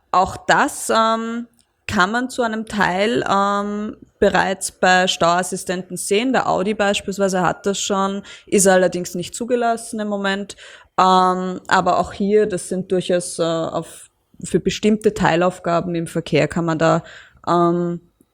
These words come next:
die einzelnen Assistenten so kombinieren, dass das schon funktioniert. Ähm, im Level vier wären wir dann beim vollautomatisierten Fahren.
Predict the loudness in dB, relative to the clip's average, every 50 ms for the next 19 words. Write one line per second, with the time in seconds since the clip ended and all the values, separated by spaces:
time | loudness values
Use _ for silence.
0 | -20 _ -10 0 2 4 4 4 4 2 0 0 0 2 2 2 0 0 -2 -2
1 | -2 -2 -2 -2 -4 -4 -2 -2 -2 0 0 0 2 2 2 2 2 0 0 -2
2 | -2 -4 -6 -6 -6 -4 -2 -2 -2 -2 -2 -4 -4 -4 -4 -4 -4 -6 -4 -2
3 | 0 0 2 2 0 0 -2 -6 -10 -20 -20 -20 -20 -20 -20 -20 -20 _ _ _
4 | 0 2 4 4 4 2 2 0 -2 -2 -4 -6 -10 _ -2 0 2 4 4 4
5 | 4 4 2 0 0 -2 -4 -2 0 2 0 0 0 0 -2 0 0 0 0 0
6 | 0 0 0 -2 -2 -4 -2 -2 0 2 2 2 0 0 -2 -2 -2 -2 -2 -2
7 | -4 -4 -4 0 0 2 0 0 -2 -4 -6 -6 -4 -2 -2 0 0 0 0 -2
8 | -2 -2 -4 -4